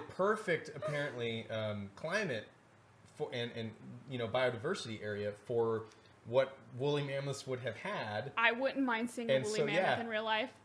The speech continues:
Speaker 1: they're talking about, um, using that space to reintroduce the populations there, if it even happens. I mean, this has been probably fifteen, twenty years of research, I think. I forget when it started,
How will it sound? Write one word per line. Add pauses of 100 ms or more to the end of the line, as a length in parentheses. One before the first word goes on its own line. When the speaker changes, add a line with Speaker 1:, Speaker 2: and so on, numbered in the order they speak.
Speaker 1:
they're
talking
about,
um,
using
that
space (260)
to (580)
reintroduce
the
populations
there, (420)
if
it
even
happens.
I
mean,
this
has
been (380)
probably (220)
fifteen, (500)
twenty
years
of
research,
I
think. (160)
I
forget
when
it
started,